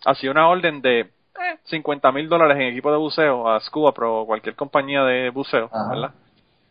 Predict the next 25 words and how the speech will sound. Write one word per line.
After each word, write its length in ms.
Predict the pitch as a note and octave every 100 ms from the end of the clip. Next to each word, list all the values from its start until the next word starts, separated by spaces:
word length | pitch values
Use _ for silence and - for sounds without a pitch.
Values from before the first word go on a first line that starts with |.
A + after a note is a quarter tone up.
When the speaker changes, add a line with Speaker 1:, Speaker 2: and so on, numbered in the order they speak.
| _
Speaker 1:
De 220 | A#2+ A#2 G#2+
chapaletas, 520 | A#2 A#2 A#2 B2 C#3
caretas, 380 | A#2 A#2 C#3+ C3
reguladores, 680 | A#2 A2 G2+ B2+ B2+ B2 A#2
todo 160 | B2
lo 80 | C#3
que, 160 | C#3+ C3+
todos 180 | B2
los, 220 | C#3 D3 D3
los 140 | C#3+
equipos 260 | C3+ C#3 C3+
que 140 | C#3+
él 160 | C#3 C#3
fuera 240 | - D3
a 20 |
pedir. 340 | E3 F3+ D#3+ C#3 _ _ _ _ _ _ -
Y 100 | C#3+
mandaba 320 | B2+ A#2+ C3+
a 20 |
hacer, 280 | D3 F#3 - _
esos 160 | B2 D3+
cincuenta 340 | D#3+ F3+ F3
mil 180 | F3 F3
dólares 240 | F#3 D#3
eran 240 | C#3 E3